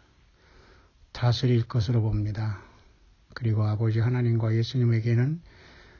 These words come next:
우리가 나라요 제사장들이 될 것이고, 천년왕국에 살아서 들어간 백성과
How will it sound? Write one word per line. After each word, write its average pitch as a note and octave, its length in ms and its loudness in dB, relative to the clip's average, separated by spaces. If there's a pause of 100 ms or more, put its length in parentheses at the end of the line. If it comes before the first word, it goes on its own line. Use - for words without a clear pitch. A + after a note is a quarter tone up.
(300)
우리가 A2 280 2
나라요 A2 560 0
제사장들이 A#2+ 680 2
될 A2 180 -4
것이고, C#3+ 580 -6 (1200)
천년왕국에 B2 800 0
살아서 C3 500 -4
들어간 A2+ 420 2
백성과 A#2+ 720 -2